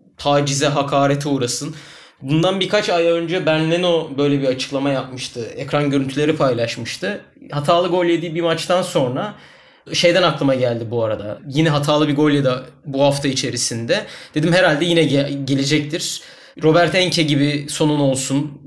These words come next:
çocukların ölsün" vesaireye kadar taşabilecek açıklamalar yapılıyor ve bence bunları yapan insanlar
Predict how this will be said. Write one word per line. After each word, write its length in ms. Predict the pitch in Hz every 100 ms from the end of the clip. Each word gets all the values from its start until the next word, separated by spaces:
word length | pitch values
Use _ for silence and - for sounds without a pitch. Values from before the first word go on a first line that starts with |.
| - _ _ _
çocukların 520 | 143 143 139 156 160
ölsün" 420 | 160 143 143 156 147
vesaireye 580 | 147 151 147 165 196
kadar 480 | - 139 156 - - - - _
taşabilecek 920 | 151 143 165 151 143 160 170 - - -
açıklamalar 600 | 147 151 - 156 165 180
yapılıyor 480 | 165 143 143 180 190
ve 240 | 202 196 196 - - -
bence 360 | 160 196 196
bunları 540 | 170 196 202 208 214 - - _
yapan 420 | 151 139 - 180 202 185 -
insanlar 880 | 147 147 143 156 151 165 202 208 -